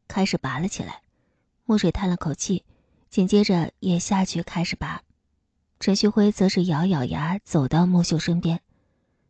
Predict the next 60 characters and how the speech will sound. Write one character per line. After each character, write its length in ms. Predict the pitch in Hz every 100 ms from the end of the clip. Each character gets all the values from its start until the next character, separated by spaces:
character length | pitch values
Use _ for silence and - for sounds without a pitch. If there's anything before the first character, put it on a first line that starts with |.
| _
只 140 | - 180
不 120 | 175
过 260 | 185 165 - - _ _ _
陈 140 | 208 202
旭 120 | 202
辉 240 | 196 208
还 180 | 202 185
没 140 | 196
开 240 | 196 - 214
口， 340 | - - - _ _ _ -
木 160 | 254
秀 200 | 247 262
就 180 | 240 180
抢 260 | - - 139
先 220 | - 190
说 200 | - 202
道 240 | - - _ _ _ _ _ _ _ _ _ _ _ _
：“你 140 | 226
如 160 | 214 233
果 140 | 226
是 100 | 202
劝 240 | 220 226 214
说 140 | 214
我 80 | 190
的 100 | -
话， 300 | - 170 - _ _ _ _
那 120 | 240
就 120 | 226
什 160 | 214 175
么 80 | 190
都 120 | 233
不 80 | 226
要 140 | 170
说 240 | 175 190 180
了。 160 | - _ _ _ _ _ _ _
如 140 | 233
果 120 | 220 202
不 100 | 214
是 120 | 214
他 180 | 208 208
们 100 | 196
作 140 | 190
恶， 280 | 196 180 - _ _ _ _
你 160 | 226 214
的 100 | 247
脸 320 | 226 160 - _
能 160 | 220
烧 180 | 233 262
成 140 | 254 233
那 120 | 226
副 100 | 208
样 200 | 175 156
子？ 220 | - - _ _ _ _ _ _
还 160 | _ -
有 100 | 202
我 160 | 208 -
爹 220 | 202 214
受 160 | -
的 100 | 208
罪， 280 | - 202 190